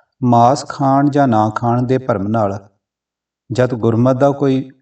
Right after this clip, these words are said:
ਵਾਸਤਾ ਹੀ ਨਹੀਂ ਹੈ, ਤਾਂ ਭਾਈ ਗੁਰਦਾਸ ਜੀ ਮਾਸ ਖਾਣ ਨੂੰ ਗੁਰਮਤਿ ਵਿਰੋਧੀ ਕਿਵੇਂ ਲਿਖ ਸਕਦੇ ਸਨ?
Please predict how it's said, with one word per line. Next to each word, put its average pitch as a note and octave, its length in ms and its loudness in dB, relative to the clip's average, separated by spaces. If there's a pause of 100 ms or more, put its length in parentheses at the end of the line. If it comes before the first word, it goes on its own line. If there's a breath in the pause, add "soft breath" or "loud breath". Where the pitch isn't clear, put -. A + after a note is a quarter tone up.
(120)
ਵਾਸਤਾ G#2+ 520 0
ਹੀ C#3+ 100 0
ਨਹੀਂ C3 220 2
ਹੈ, G#2 340 -6 (380)
ਤਾਂ D3+ 120 0
ਭਾਈ A#2+ 300 -4
ਗੁਰਦਾਸ G#2+ 480 -2
ਜੀ G2+ 360 -10 (420)
ਮਾਸ G#2+ 400 0
ਖਾਣ B2 300 -4
ਨੂੰ C3 220 0
ਗੁਰਮਤਿ A2+ 420 -2
ਵਿਰੋਧੀ A2 400 -4 (600)
ਕਿਵੇਂ G#2+ 280 -2
ਲਿਖ A#2 200 -2
ਸਕਦੇ A2+ 380 -2
ਸਨ? A#2+ 220 -10